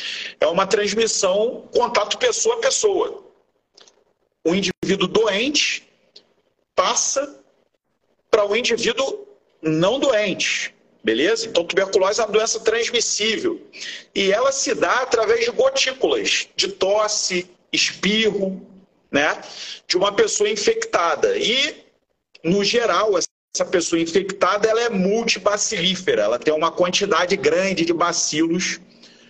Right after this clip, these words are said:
é, no seu escarro. Mas essa transmissão não depende só do transmissor multibacilífero.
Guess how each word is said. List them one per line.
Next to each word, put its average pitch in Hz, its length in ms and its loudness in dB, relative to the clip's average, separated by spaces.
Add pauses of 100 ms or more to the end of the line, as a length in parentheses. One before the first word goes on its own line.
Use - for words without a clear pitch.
(160)
é, 151 340 2
no 185 220 0
seu 196 340 0
escarro. 139 640 -2 (640)
Mas 196 220 0
essa 262 240 0
transmissão 226 720 0
não 233 120 -2
depende 226 520 0
só 226 280 0
do 226 120 0
transmissor 208 920 0
multibacilífero. 165 1040 -2